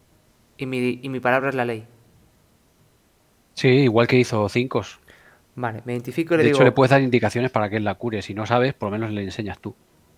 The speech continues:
Speaker 1: No,
Speaker 2: Si él no
Speaker 1: ay,
Speaker 2: sabe que
Speaker 1: yo,
Speaker 2: no
Speaker 1: yo
Speaker 2: sabe.
Speaker 1: quiero dejarla curada. Si no, no, no me voy. No quiero que muera. Y lo que le digo es, en la habitación más ala-, más arriba están encerrados los tres científicos de Panoceanía. Están detenidos.
Speaker 2: Bien
Speaker 1: Nadie,
Speaker 2: hecho.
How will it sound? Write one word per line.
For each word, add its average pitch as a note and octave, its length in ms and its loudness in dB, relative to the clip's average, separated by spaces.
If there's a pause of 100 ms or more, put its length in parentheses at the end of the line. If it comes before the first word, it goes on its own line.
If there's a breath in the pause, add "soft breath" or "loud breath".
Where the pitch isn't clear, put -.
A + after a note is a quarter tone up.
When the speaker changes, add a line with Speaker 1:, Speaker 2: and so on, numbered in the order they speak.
(260)
Speaker 1:
No, F3 400 2
Speaker 2:
Si - 60 -4
él G#2+ 40 -2
no C3 60 0
Speaker 1:
ay, D#3+ 160 4
Speaker 2:
sabe A#2 180 -8
que - 100 -12
Speaker 1:
yo, - 100 0
Speaker 2:
no F#2+ 40 -6
Speaker 1:
yo - 60 -4
Speaker 2:
sabe. F#3 100 0
Speaker 1:
quiero A#3 140 6
dejarla G#3+ 240 2
curada. C3 520 2
Si - 140 -8
no, D3 80 -2
no, E3+ 140 -2
no D3 160 -4
me C#3+ 100 -2
voy. A2+ 220 -2 (120)
No A#2 80 -14
quiero B2 140 -6
que A#2 80 -6
muera. A2+ 300 -8 (720 soft breath)
Y D#3 440 2
lo D3+ 120 2
que D3+ 100 0
le D3 80 4
digo F3 160 4
es, F#3+ 320 2
en D3+ 380 2
la C#3 60 2
habitación C#3 360 -2
más F#3+ 180 0
ala-, F#3 240 -2
más D#3 160 -8
arriba F3 420 -2
están D#3 220 -6
encerrados D#3+ 500 2
los C#3+ 800 -2 (120)
tres C#3+ 200 -4
científicos D3+ 460 -4
de D3 100 0
Panoceanía. B2+ 560 -4 (500 soft breath)
Están F3 200 0
detenidos. D3 500 -2 (2250)
Speaker 2:
Bien C#3 80 -6
Speaker 1:
Nadie, F#3+ 300 4
Speaker 2:
hecho. F#3 260 -4